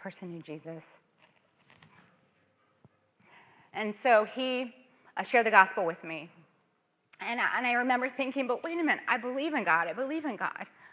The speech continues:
I, I, I've gone to church. I, I, I know,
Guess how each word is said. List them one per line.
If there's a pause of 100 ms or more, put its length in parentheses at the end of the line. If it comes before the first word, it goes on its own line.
(120)
I,
I,
I've
gone
to
church. (840)
I,
I,
I
know,